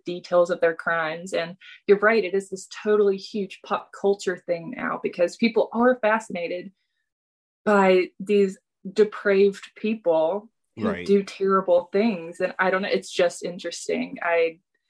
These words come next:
Speaker 1: but it started, it did, it started a while ago. <laughs>
Speaker 2: Right, like, I, I watched The Night Stalker or whatever and called you, like, midway in, like, "Yo, what the
Speaker 1: <laughs>
Speaker 2: fuck am I watching?" <laughs> Like, I, I went to Coco out and was like, "Yo,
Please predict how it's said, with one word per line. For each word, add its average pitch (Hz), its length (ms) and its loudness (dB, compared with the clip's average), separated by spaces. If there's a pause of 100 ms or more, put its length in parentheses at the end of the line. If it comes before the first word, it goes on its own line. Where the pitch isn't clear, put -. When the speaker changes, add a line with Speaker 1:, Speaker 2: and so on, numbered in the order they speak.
(120)
Speaker 1:
but 190 100 2
it 185 120 4
started, 202 380 2
it 180 120 -2
did, 185 240 2
it 147 120 -6
started 180 300 -6
a 160 80 -8
while 147 340 -6
ago. 202 160 -2
<laughs> 226 340 -2 (240)
Speaker 2:
Right, 110 240 0
like, 107 140 -4
I, 123 60 4
I 131 180 0
watched 135 320 2
The 117 60 -10
Night 113 240 -4
Stalker 104 360 -4
or 107 60 -2
whatever 101 340 -4
and 98 180 -8
called 107 320 -2
you, 113 100 -2
like, 92 260 -6
midway 104 480 0
in, 98 300 -4
like, 147 160 -2
"Yo, 101 80 -4
what 139 160 0
the - 120 -2
Speaker 1:
<laughs> - 260 -14
Speaker 2:
fuck 165 220 4
am 123 140 2
I 135 120 4
watching?" 98 480 -2
<laughs> - 40 -20 (800)
Like, 247 1000 0 (380)
I, 277 220 2 (280)
I 254 100 0
went 254 300 -2
to 247 160 4
Coco 240 380 0
out 220 120 0
and 214 80 -4
was 208 140 -6
like, 160 300 -4
"Yo, 117 380 -6